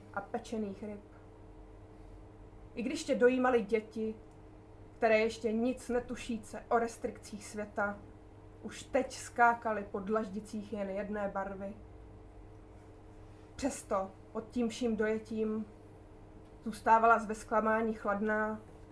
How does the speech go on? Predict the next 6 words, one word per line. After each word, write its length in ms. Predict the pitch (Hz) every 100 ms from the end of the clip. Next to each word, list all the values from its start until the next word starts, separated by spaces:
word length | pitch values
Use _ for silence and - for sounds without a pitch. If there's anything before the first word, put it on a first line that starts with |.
| - - - - - -
jako 200 | 214 208
ledová 500 | 220 226 226 214 214
tůňka 520 | 214 220 220 214 233 233
v 60 | -
sibirském 600 | - 208 220 - 214 202
lese. 300 | 180 - -